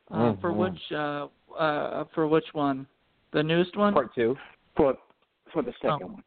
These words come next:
Speaker 3: yes.
Speaker 1: Okay, for part two. Okay, cool.
Speaker 2: Yeah,
Speaker 1: Um,
Speaker 2: when, when I heard that, when I heard the music, Walter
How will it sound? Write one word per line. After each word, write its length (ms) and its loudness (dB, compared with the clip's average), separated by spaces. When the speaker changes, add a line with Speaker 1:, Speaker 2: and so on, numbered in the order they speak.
Speaker 3:
yes. 180 -14
Speaker 1:
Okay, 340 0
for 160 -2
part 340 0
two. 240 -6
Okay, 400 -4
cool. 340 0
Speaker 2:
Yeah, 280 8
Speaker 1:
Um, 80 2
Speaker 2:
when, 180 4
when 140 2
I 100 4
heard 300 0
that, 140 -2
when 140 -2
I 100 0
heard 220 0
the 100 -4
music, 400 -6
Walter 360 -4